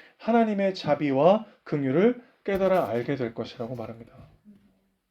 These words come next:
욥의 마지막 고백 생각나실 거예요. "주께 대하여 귀로만 듣기만 했지만 이제 내가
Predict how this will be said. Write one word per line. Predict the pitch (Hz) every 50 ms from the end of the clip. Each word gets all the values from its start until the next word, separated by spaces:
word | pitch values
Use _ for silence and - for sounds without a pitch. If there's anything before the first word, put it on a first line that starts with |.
| _ _ _ _ _ _ _ - - - -
욥의 | 165 185 202 196 233 220 220 214 202
마지막 | 156 151 156 156 190 185 180 175
고백 | - 165 160 165 156 156 -
생각나실 | - 190 185 185 180 151 127 123 139 135
거예요. | - - 123 117 117 110 113 - _ _ - _ -
"주께 | - - 165 - 190 175 175 175 170
대하여 | 165 156 156 151 156 156 156 151 156
귀로만 | - - 160 175 190 202 214 208 196
듣기만 | - 185 180 - 180 165 165 160 156 151 143 - - _ _ -
했지만 | 175 175 - - 151 143 143 135
이제 | 139 139 - 202 190
내가 | 170 143 131 147 185 220 254 262